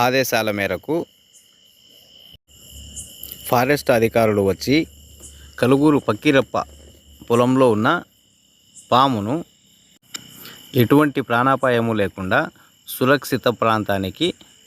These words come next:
తీసుకెళ్లి వద-, వదలడం జరిగింది. రైతు కలుగూరు పక్కిరప్ప ఆ పాముకు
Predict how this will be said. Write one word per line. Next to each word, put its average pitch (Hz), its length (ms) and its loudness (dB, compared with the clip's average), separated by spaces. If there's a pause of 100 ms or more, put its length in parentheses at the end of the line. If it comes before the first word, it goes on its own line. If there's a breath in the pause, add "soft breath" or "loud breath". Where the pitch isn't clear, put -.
(140)
తీసుకెళ్లి 120 580 2
వద-, 101 180 2 (120)
వదలడం 107 400 2 (120)
జరిగింది. 98 520 0 (1500)
రైతు 131 320 0
కలుగూరు 135 360 2 (100)
పక్కిరప్ప 98 460 -2 (760 loud breath)
ఆ - 20 2 (100)
పాముకు 127 440 0